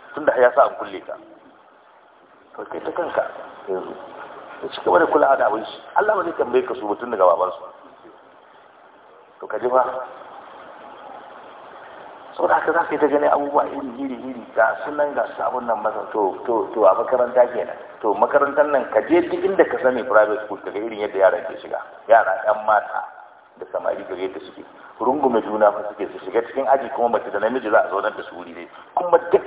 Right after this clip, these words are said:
in ka tafi makarantun nan, ninety-five percent yanzu ka tafi S S, ka tafi Garkuwa, ka tafi ina ne, ka tafi, ka tafi wannan wane ne, Dambo International, ka tafi wannan nake so in ce Zamani College, ka je Turaki, ka je ina ne,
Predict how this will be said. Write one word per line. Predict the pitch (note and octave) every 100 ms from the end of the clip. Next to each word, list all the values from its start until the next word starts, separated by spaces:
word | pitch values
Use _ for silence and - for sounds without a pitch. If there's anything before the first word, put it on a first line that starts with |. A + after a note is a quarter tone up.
| -
in | G3 G3+ -
ka |
tafi | F#3+ - - B2+
makarantun | B2+ A#2 G#2 - G#2+ A2+
nan, | - - - -
ninety-five | G#2+ B2 B2 A#2+ - F#3 -
percent | D#3+ - D3+ C3
yanzu | G#2+ G2+ F2 F#2+ F#2+ - -
ka | G#2
tafi | A2 - -
S | D3+ D3+
S, | G#2+ -
ka | -
tafi | - F#2+ C3+
Garkuwa, | B2 G2+ - G2 -
ka | -
tafi | F#2+ -
ina | G2 F#2+ A#2+
ne, | B2 -
ka | - G2+
tafi, | G2 C3 C3+ - -
ka | -
tafi | G2 G#2+ C3 D3 - G2+
wannan | G#2 B2+ C#3 A#2+
wane | G#2 F#2 B2+
ne, | C3 G#2+
Dambo | A#2 B2+ B2
International, | F#2+ F#2+ A2 - -
ka | -
tafi | - -
wannan | C#3+ D3 A#2
nake | A#2 A#2
so | B2
in | A2
ce | - G#2
Zamani | F#2 A2+ C3 -
College, | B2 G#2 F2 - - _ -
ka |
je | G2+ D3 - -
Turaki, | G#2+ F#2+ - B2 - - -
ka | A#2
je | C3+ C3
ina | A#2 A2+
ne, | A2+